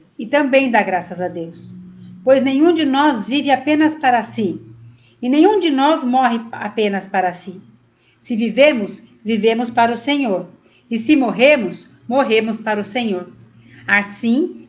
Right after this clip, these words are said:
quer vivamos, quer morramos, pertencemos ao Senhor. Por esta razão, Cristo morreu e voltou a viver, para ser Senhor de vivos e de mortos. Portanto, você,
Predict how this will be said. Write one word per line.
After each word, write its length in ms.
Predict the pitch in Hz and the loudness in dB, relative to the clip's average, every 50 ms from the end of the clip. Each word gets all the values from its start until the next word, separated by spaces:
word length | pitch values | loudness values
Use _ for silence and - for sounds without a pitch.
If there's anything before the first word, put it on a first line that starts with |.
| _ - | _ -4
quer 280 | - 214 196 190 185 | 0 2 2 2 2
vivamos, 640 | 190 226 254 220 226 262 294 302 349 370 370 - - | 0 -2 -2 2 4 4 4 4 2 0 -2 -6 -10
quer 260 | - - 240 208 190 196 | -10 -6 -4 -4 -2 -2
morramos, 560 | 208 208 202 220 233 247 277 320 330 - - - - _ - | -4 -2 -2 0 0 2 0 0 -2 -4 -10 -18 -20 _ 2
pertencemos 640 | - 247 247 247 294 311 302 311 302 277 247 220 208 | 4 4 4 4 2 2 2 2 0 -2 0 0 0
ao 80 | 214 196 | -2 -2
Senhor. 400 | - - 208 190 180 170 165 170 170 - - _ _ _ _ _ _ - - - _ - | -2 -4 -4 -4 -4 -4 -6 -6 -10 -14 -20 _ _ _ _ _ _ -20 -20 -14 _ 0
Por 100 | 220 254 | 2 2
esta 240 | 294 294 294 311 | 2 2 2 0
razão, 380 | 269 262 269 240 233 269 294 285 | 0 0 0 0 2 0 0 0
Cristo 400 | - - 277 302 311 311 - 285 | -2 0 0 2 0 0 0 -2
morreu 500 | 269 285 262 220 196 196 180 170 160 - - - _ _ _ _ - | 0 2 2 0 0 0 -2 -2 -4 -6 -14 -20 _ _ _ _ -6
e 80 | 208 | -4
voltou 400 | 190 214 269 277 277 277 302 294 | 2 4 4 4 4 4 4 4
a 60 | 285 254 | 4 4
viver, 500 | 240 254 220 196 208 190 170 165 - - - - - _ _ - | 2 0 -2 -2 -2 -2 -2 -4 -8 -14 -20 -20 -20 _ _ -4
para 220 | 214 202 208 208 | -2 0 0 0
ser 200 | 214 - 233 226 | 0 0 -2 0
Senhor 320 | 226 - 233 214 214 208 | -2 -2 -4 -2 0 -2
de 160 | 202 185 202 208 | -2 -2 -4 -4
vivos 600 | 190 220 285 339 320 330 359 349 - - - - - - | 0 2 2 2 2 2 2 0 0 -4 -12 -16 -12 -10
e 80 | 247 | -8
de 140 | 214 220 240 | -6 -4 -2
mortos. 680 | 220 208 185 170 165 - - - - - - - _ _ _ - - - - - _ - | 0 0 0 -2 -4 -8 -12 -18 -20 -20 -20 -20 _ _ _ -20 -20 -20 -20 -16 _ 2
Portanto, 520 | 254 262 262 262 - 302 320 302 311 311 | 4 4 4 4 4 2 2 2 0 -2
você, 520 | 294 285 285 277 - - 240 202 180 - | -2 0 0 -2 -2 -2 -2 -2 -2 -2